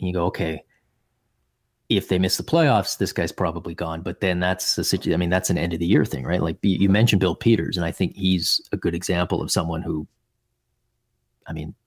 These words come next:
you know, they're, they're missing the playoffs year after year after year. At some point, even if it's not the coach's fault, you, you gotta maybe try a new voice. Uh, you know, do they make a change in Detroit? Yeah, yeah, but why? Especially if, if people think there may be a new G M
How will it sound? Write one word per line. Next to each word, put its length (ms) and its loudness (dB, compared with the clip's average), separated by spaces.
you 120 -4
know, 120 -8
they're, 180 -4
they're 140 0
missing 220 0
the 60 -8
playoffs 360 -4
year 160 0
after 200 -4
year 160 -4
after 200 -8
year. 240 -4
At 100 -6
some 180 -2
point, 360 -10
even 140 4
if 100 -2
it's 120 -4
not 160 0
the 80 -8
coach's 320 -4
fault, 340 0
you, 160 0
you 140 -4
gotta 240 -2
maybe 200 -8
try 220 -6
a 40 -4
new 140 -4
voice. 480 -2
Uh, 300 -4
you 120 -6
know, 160 -8
do 80 -2
they 60 -2
make 140 -2
a 40 -6
change 300 0
in 40 -4
Detroit? 460 0
Yeah, 120 0
yeah, 320 2
but 300 -2
why? 600 0
Especially 520 0
if, 240 -6
if 140 -2
people 220 -2
think 220 -4
there 140 -4
may 160 -2
be 200 -2
a 40 -2
new 160 -2
G 200 -2
M 320 4